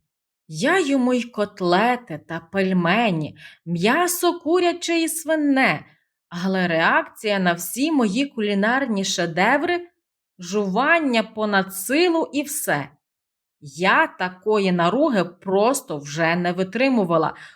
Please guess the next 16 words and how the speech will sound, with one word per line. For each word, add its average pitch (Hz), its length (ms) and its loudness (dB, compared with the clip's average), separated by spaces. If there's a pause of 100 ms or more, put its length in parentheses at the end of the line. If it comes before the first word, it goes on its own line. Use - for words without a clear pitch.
(120)
бо, 196 300 0
знаєте, 202 800 -2 (140)
виявилося, 226 920 0
що 226 200 -8
чоловік 226 520 -2 (300)
ні 262 180 2
до 214 160 0
роботи 202 600 2
не 320 120 -2
такий 302 340 -2
вже 277 180 0
й 285 60 2
пруткий, 294 760 -2
ні 226 280 0
до 226 240 0
любові. 170 680 -2